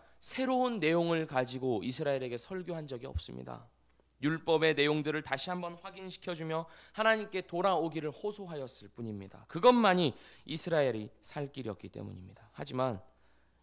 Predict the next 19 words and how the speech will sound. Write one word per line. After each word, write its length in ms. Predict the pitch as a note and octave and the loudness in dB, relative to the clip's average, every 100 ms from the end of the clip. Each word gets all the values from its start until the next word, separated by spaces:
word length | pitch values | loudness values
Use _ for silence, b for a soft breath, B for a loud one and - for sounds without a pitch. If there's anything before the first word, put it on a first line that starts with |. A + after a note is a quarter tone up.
| b | b
이스라엘은 480 | A#2 A#2+ A2 G#2 | -4 0 0 0
선지자의 600 | G#2+ - E3+ E3 D#3+ D#3 | -4 -4 -6 -4 -2 -2
외침도 600 | D3+ A#2 - A2 G2+ G2+ - b b - | -2 -4 -6 -10 -10 -10 -12 b b -10
외면하였습니다. 1000 | F#2 F#2+ G2 G2+ F#2+ G2 - - - - | -6 -4 -4 -8 -10 -10 -10 -12 -20 -20
그뿐만 420 | A2+ - A#2 A#2 | -14 -4 0 0
아니라 340 | A2 A2 D3 - b b b b | 0 0 0 -2 b b b b
하나님의 280 | b C3+ B2+ | b -4 -2
말씀을 380 | A#2+ A2+ - A#2+ | 0 -2 -2 -2
전하는 320 | A2+ A2 G#2+ | -2 -4 -4
선지자들을 680 | A2 D3+ D3 C3+ C3 A#2 G#2+ | -6 -8 -8 -6 -6 -6 -8
위협하고 600 | A#2+ F3+ F3+ A#2+ F#2 F2 - _ _ _ _ | 2 2 2 -4 -8 -10 -16 _ _ _ _
괴롭히기까지 760 | - G2+ G2+ - F#2+ - - F2+ | -10 -8 -8 -10 -14 -14 -16 -16
하였습니다. 640 | - - - - _ - _ _ | -18 -16 -16 -16 _ -20 _ _
그리고 220 | - G2+ | -14 -14
그 260 | G2 B2+ B2 | -8 -8 -8
결과로 680 | - C#3 E3 E3+ D#3 A#2+ - b b b b | -4 0 8 8 8 4 0 b b b b
하나님은 600 | - F3+ D#3+ A#2+ A2+ G2 F#2+ b b b b | -8 -2 -2 -2 -4 -4 -8 b b b b
"이 220 | E3 E3+ | -6 -4
성전을 800 | D#3+ F#3+ F#3+ F#3+ E3 B2 G#2 F2+ | -4 -6 -10 -8 -6 -6 -8 -10